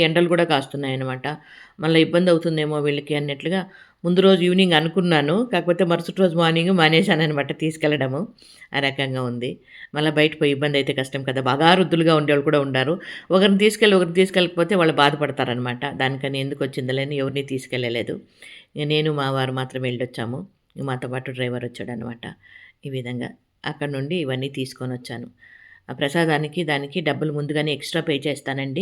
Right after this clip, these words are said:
ఎందుకంటే మన వాళ్ళు ఎక్కువ మంది ఉన్నారు స్వామి, అందరినీ కూడా తీసుకొస్తానని కూడా చెప్పాను స్వామికి కూడా, అంటే పూజారికి కూడా.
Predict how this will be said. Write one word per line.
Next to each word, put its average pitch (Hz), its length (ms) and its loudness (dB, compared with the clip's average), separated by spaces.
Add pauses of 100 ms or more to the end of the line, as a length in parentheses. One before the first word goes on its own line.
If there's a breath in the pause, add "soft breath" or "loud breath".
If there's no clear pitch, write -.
ఎందుకంటే 147 400 -6
మన 156 260 -4
వాళ్ళు 147 200 -2
ఎక్కువ 143 260 -6
మంది 147 200 -6
ఉన్నారు 139 260 -6
స్వామి, 147 260 -6 (540 loud breath)
అందరినీ 170 300 2
కూడా 180 220 0
తీసుకొస్తానని 196 640 4
కూడా 180 160 2
చెప్పాను 165 400 4
స్వామికి 147 300 -4
కూడా, 139 200 0 (180)
అంటే 151 160 -6
పూజారికి 139 500 -2
కూడా. 127 140 -6